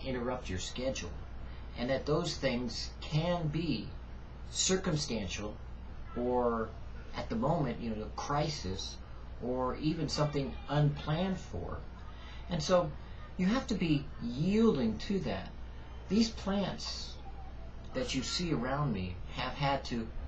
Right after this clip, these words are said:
endure some strong winds sometimes. When the winds come out of the north, or when they come off the ocean, you know, and they blow up through the Central Valley, and then they come up out of this side, as you can see my hand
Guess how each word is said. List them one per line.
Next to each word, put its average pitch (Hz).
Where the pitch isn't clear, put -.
endure 139
some 107
strong 151
winds 180
sometimes. 98
When 113
the 107
winds 147
come 131
out 135
of 107
the 101
north, 139
or 107
when 117
they 120
come 127
off 131
the 120
ocean, 139
you 95
know, 101
and 107
they 101
blow 123
up 123
through 117
the 101
Central 127
Valley, 117
and 92
then 98
they 95
come 117
up 120
out 123
of 98
this 151
side, 98
as 98
you 110
can 107
see 113
my 104
hand 113